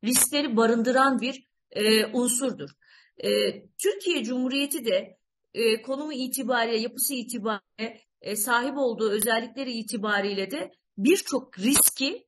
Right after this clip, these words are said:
bir arada barındıran bir ülkedir. Dolayısıyla başına bir sürü acı gelmesine rağmen, bir sürü sıkıntı gel-, gelmesine rağmen bu acıların sonucunda oturup bütün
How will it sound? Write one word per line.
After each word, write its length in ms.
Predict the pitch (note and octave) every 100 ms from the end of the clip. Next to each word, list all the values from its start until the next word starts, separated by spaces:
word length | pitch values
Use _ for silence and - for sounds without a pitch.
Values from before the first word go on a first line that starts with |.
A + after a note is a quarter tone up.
| _ -
bir 120 | C#4
arada 400 | D#4+ B3 F3+ F#3
barındıran 720 | F#3+ F#3+ F#3 F3+ F#3 G#3 - - _ -
bir 220 | C#4+ F4+
ülkedir. 460 | - E4+ F3 - - - - - -
Dolayısıyla 840 | D4+ F#4 F#4 G4 F#4+ B3+ F3+ - - _ -
başına 580 | G#3 C#4 G4 F#4+ F4+ -
bir 200 | A#3 D4+
sürü 220 | - F#4
acı 260 | - A#3+ A#3
gelmesine 580 | A#3 A3 G#3+ G#3+ A#3+ A3
rağmen, 380 | F3 E3+ F3
bir 40 | F#3+
sürü 200 | - B3
sıkıntı 380 | - - A#3 A3
gel-, 380 | A3 A3 G#3+
gelmesine 600 | G3 A3 A3+ A#3+ C#4 C4
rağmen 440 | A#3+ F#3 F3 E3 F#3+
bu 120 | F4
acıların 520 | F#4+ D4+ B3 G3+ G3
sonucunda 640 | B3+ C#4 C4 B3+ F#3 D#3+ - _ _ _ _
oturup 500 | - D4+ G4 C4+ - - _ _ - _ _ _ -
bütün 320 | G3+ B3+ A4+